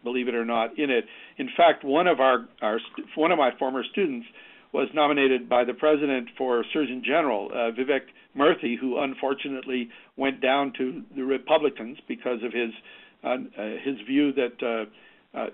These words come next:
guns were a health issue. Uh, but that vision and that energy,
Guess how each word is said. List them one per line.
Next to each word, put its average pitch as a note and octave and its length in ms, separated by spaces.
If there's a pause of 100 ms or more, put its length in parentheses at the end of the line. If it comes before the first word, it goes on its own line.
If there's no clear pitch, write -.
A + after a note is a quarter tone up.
(100)
guns D3 360 (100)
were B2+ 280
a A#2 100
health D3+ 280
issue. - 380 (560)
Uh, C3 160 (120)
but F#3+ 200
that B3+ 220
vision F#3+ 600
and B2+ 160
that D3+ 160
energy, C#3 640